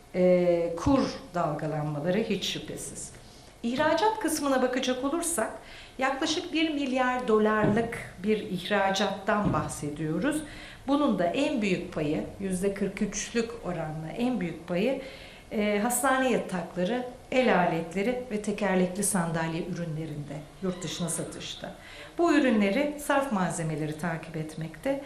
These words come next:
ama maalesef yüksek teknoloji gerektiren,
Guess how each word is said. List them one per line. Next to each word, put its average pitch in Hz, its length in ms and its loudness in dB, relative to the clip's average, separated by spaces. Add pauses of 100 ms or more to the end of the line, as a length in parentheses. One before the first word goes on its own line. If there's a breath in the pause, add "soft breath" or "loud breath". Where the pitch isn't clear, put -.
(320 loud breath)
ama 214 180 4
maalesef 277 600 0
yüksek 277 580 -2
teknoloji 185 640 -2
gerektiren, 160 680 -2